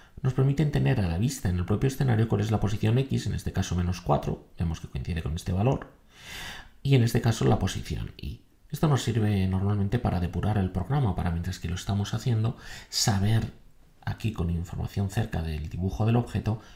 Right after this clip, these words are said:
cuáles son las posiciones X e Y del mismo.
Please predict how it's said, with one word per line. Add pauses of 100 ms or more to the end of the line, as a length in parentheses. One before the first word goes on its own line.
(180)
cuáles
son
las
posiciones
X
e
Y (380)
del
mismo.